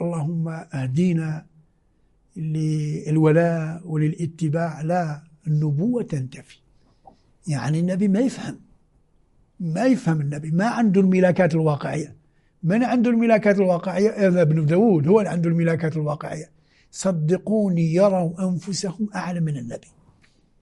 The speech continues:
وأعلم من الله تعالى. والله زبالة، التاريخ زبالة،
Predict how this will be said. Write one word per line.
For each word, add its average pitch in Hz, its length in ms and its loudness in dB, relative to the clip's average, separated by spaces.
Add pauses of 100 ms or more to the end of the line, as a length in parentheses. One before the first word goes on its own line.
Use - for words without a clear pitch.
(180)
وأعلم 208 380 4
من 226 140 4
الله 202 220 8
تعالى. - 500 -4 (880)
والله 220 520 6
زبالة، 208 480 8
التاريخ 311 440 8
زبالة، 170 460 4